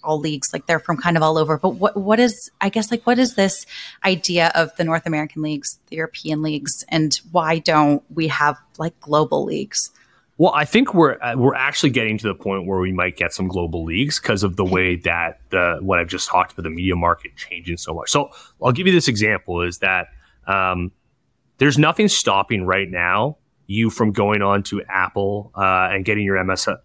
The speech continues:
Speaker 2: M L S rights package, no matter where you are in the world, right? Apple is a global company. They're happy to service fans in every market in the world. So it would make sense that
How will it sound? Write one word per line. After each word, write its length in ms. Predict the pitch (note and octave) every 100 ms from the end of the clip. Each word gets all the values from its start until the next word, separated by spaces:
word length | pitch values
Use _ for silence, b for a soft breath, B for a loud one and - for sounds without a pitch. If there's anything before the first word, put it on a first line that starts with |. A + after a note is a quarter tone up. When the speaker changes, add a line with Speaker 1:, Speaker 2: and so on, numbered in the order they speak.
| _
Speaker 2:
M 520 | A#2+ A2+ F#2+ F#2+ A2 G#2+
L 140 | G2
S 180 | G#2+ -
rights 220 | B2 C3
package, 460 | C#3 C#3 F3 F3 -
no 80 |
matter 240 | G#2+ G#2+ G2+
where 280 | F2+ F#2+ G2+
you 220 | G2 F2+
are 160 | F2
in 60 | F2
the 80 | E2
world, 320 | E2+ C#2 - _
right? 180 | D#2+ A#2
Apple 280 | A2+ B2 C3
is 80 | A2
a 40 |
global 400 | F#2+ G2+ A2 D3
company. 460 | D3+ C3+ C#3+ E3+ G3+ b b
They're 100 | G#2
happy 220 | A#2 A2
to 60 | G#2
service 320 | A#2 G#2 -
fans 280 | A2 G2+ G2
in 100 | G2+ -
every 240 | G#2+ A2+
market 360 | G2+ G2 - F#2
in 40 |
the 80 | F2
world. 400 | E2+ E2 C#2 -
So 240 | C3+ A#2+ - b b b
it 100 | -
would 140 | D#3+ D3+
make 220 | D3 C#3
sense 400 | - F#3+ F#3 -
that 260 | A#2 A2